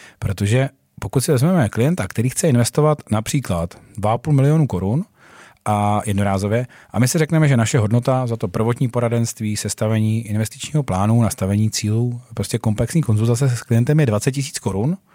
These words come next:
nebo klidně i těch padesát tisíc, a klient s námi přijde, eh, s částkou dva a půl milionu korun,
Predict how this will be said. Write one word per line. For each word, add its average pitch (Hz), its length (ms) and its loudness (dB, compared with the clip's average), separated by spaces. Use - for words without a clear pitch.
nebo 95 160 0
klidně 113 260 2
i 131 40 2
těch 151 120 -2
padesát 156 420 0
tisíc, 95 460 -8
a 101 160 -2
klient 135 240 0
s 151 60 -4
námi 151 200 0
přijde, 151 380 2
eh, 104 400 0
s 110 240 0
částkou 139 420 -2
dva 117 120 2
a 120 40 0
půl 135 160 -2
milionu 143 280 4
korun, 143 340 0